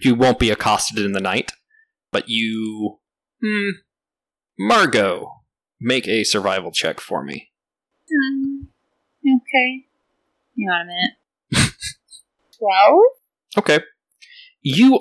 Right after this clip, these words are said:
Speaker 1: are pretty sure that you are to the southeast edges of the jungle,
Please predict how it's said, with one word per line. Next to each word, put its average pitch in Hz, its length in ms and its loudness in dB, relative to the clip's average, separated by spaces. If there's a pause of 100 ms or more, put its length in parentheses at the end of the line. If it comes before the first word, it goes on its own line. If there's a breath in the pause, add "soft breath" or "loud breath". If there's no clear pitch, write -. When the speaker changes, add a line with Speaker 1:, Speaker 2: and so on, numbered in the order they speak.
Speaker 1:
are 107 720 4 (240)
pretty 262 580 0
sure - 480 -2 (580)
that 98 420 2 (720)
you 117 180 2
are 104 180 4
to 113 280 0
the 101 400 -2 (1300)
southeast - 540 -2 (760)
edges - 840 0 (800)
of 107 320 2
the 95 120 -2
jungle, - 580 -2